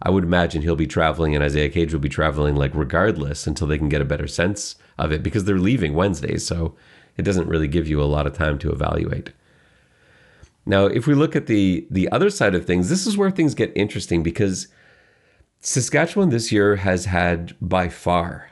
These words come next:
the best defensive line in the C F L, and they've suddenly got a few holes potentially. So,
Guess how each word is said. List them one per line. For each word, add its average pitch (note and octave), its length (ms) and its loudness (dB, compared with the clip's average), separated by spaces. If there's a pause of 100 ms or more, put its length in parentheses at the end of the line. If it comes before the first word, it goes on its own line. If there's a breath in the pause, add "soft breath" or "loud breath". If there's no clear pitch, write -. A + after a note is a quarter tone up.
the F#2 100 0
best E2+ 560 -2
defensive E2 520 -2
line D#2 580 -2
in D#2 100 0
the D2+ 60 -2
C E2 160 -2
F - 160 -6
L, - 280 -6 (540 loud breath)
and F#2 280 0
they've F#2+ 200 0
suddenly A2+ 320 0
got E2+ 440 0 (460)
a F#2 80 -2
few G#2 360 2
holes E2+ 520 0
potentially. E2+ 680 -4
So, E2 440 0